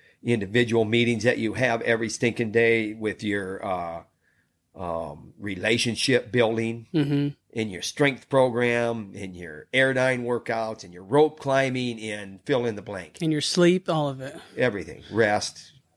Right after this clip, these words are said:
Speaker 1: proper nutrition, hydration, the things that we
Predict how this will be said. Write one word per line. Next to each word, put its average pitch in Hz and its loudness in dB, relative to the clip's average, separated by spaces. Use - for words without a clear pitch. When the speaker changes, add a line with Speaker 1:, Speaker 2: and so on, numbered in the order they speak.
Speaker 1:
proper 104 0
nutrition, 90 -6
hydration, 92 -8
the - -18
things 92 -8
that 85 -8
we 82 -12